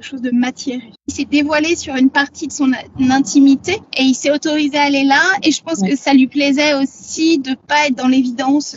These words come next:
Speaker 1: de pas être dans le tant attendu. Dans un deuxième temps, en discutant un petit peu avec lui, ça m'a moins surprise. Et j'étais, et j'étais contente qu'il prenne, euh, cette note-là dans ce rapport aux odeurs, hein. Et ça rep-, ça représentait pour moi aussi l'odeur du quotidien. C'était quelque chose qui, euh,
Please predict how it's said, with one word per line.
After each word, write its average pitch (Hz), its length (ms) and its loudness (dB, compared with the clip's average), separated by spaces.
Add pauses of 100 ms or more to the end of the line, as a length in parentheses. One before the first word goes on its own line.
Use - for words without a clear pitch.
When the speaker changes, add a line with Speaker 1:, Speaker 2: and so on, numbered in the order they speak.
(100)
Speaker 1:
de 214 120 -12
pas 262 240 -10
être 233 100 -14
dans 214 140 -16
le 196 260 -12 (640)
tant 240 140 -12
attendu. 233 600 -6
Dans 302 160 -4
un 311 80 -2
deuxième 294 340 0
temps, 311 680 -4
en 262 100 0
discutant 269 360 0
un 285 60 6
petit - 120 0
peu 285 80 0
avec 269 240 -2
lui, 302 80 0
ça 285 120 -2
m'a 247 120 4
moins 247 240 0
surprise. - 540 -16 (160)
Et 269 100 0
j'étais, 285 240 0 (160)
et 294 80 -2
j'étais 277 240 0
contente 294 500 0
qu'il - 140 -14
prenne, 247 280 -2
euh, 220 200 -8
cette - 240 -14
note-là 214 320 -10 (540)
dans 220 100 -6
ce - 100 -12
rapport 247 280 -2
aux 247 160 -2
odeurs, 247 320 -2
hein. - 140 -8 (140)
Et 202 100 -6
ça 190 160 -6
rep-, - 240 -18
ça - 200 -16
représentait 208 520 -8
pour 220 140 -10
moi 214 100 -4
aussi 226 240 -8
l'odeur 254 240 -4
du 214 140 -6
quotidien. 247 680 -4
C'était - 400 -14
quelque 185 320 -14
chose 220 360 -10
qui, 226 520 -4
euh, 214 380 -4